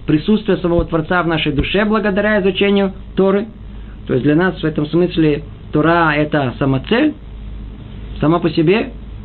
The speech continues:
даже без того, чтобы мы, мы это за-, как бы на, на первый взгляд это знали. То есть сами по себе мы это изучаем, это уже хорошо.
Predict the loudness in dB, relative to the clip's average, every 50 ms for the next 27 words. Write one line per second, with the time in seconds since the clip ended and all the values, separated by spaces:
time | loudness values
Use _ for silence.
0 | -14 -14 -14 -14 -14 -4 -2 0 2 2 2 2 2 2 2 2 2 2 2 2
1 | 0 0 0 0 0 2 2 2 2 2 2 2 2 0 0 0 0 0 0 0
2 | 0 0 0 -2 -2 -2 0 0 0 0 0 0 0 -2 0 0 0 0 0 0
3 | -2 0 -2 -2 -2 -2 -4 -2 -2 -2 -2 -2 -4 -4 -4 -6 -6 -6 -8 -10
4 | -8 -8 -4 -2 0 0 0 0 -2 -2 0 0 2 2 2 2 2 0 0 0
5 | 0 0 0 0 0 0 -2 -2 -4 -6 -8 -6 -4 -2 0 0 0 0 0 -2
6 | -2 -2 -4 -6